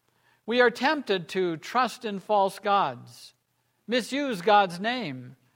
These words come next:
and ignore God's word and worship.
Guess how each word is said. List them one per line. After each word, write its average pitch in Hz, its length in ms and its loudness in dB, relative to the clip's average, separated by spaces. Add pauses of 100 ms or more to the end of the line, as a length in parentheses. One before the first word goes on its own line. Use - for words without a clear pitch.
(380)
and 202 220 2
ignore 208 540 4
God's 196 440 2
word 180 600 -2
and 180 220 -6
worship. 170 580 -6